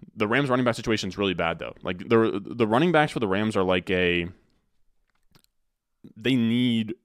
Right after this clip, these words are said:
a good running game to win games, if that makes sense. Like, they, they aren't a team that just passes the ball a ton, especially with Stafford hasn't looked that great this season. I think he had, like, one touchdown and an interception, again, like, two hundred fifty yards. Not amazing. I will also say, we'll touch on Allen Robinson here, who looked good.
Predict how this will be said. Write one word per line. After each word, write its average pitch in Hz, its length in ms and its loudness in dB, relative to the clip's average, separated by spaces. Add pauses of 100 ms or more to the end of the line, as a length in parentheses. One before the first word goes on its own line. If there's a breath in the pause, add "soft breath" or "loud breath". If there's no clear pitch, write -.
(140)
a 107 80 -2
good 104 180 0
running 92 320 -2
game 87 460 -6 (640)
to - 140 -4
win 90 260 -2
games, 82 300 -8
if 80 80 -12
that 78 120 -6
makes 78 160 -10
sense. 82 160 -10
Like, 95 120 -6
they, 110 220 2
they 110 160 0
aren't 110 260 -2
a - 20 -8
team 107 140 -8
that 95 60 -8
just 92 180 -10
passes 90 300 -4
the 90 60 -12
ball 87 140 0
a 82 60 -2
ton, 82 160 -6
especially 131 340 -2
with 113 320 -4
Stafford 127 460 -6
hasn't 107 280 -2
looked 104 180 -8
that 92 200 -6
great 87 380 -2 (580 soft breath)
this 98 160 0
season. 92 200 -4
I - 20 -8
think 127 120 -6
he 135 40 -2
had, 135 80 -4
like, 104 120 -4
one 95 200 -2
touchdown 101 400 -4
and 95 100 -4
an 87 80 -6
interception, 90 460 -4
again, 92 180 -4
like, 80 140 -8
two - 100 -8
hundred 95 140 -6
fifty 87 180 -12
yards. 87 480 -4 (380 soft breath)
Not 113 200 2
amazing. 104 460 -2 (180 soft breath)
I - 100 0
will 156 160 4
also 147 180 0
say, 131 160 4
we'll 110 100 2
touch 156 200 0
on 185 80 0
Allen 123 200 4
Robinson 101 320 2
here, 131 160 0
who 117 100 -2
looked 110 280 -2
good. 107 240 -2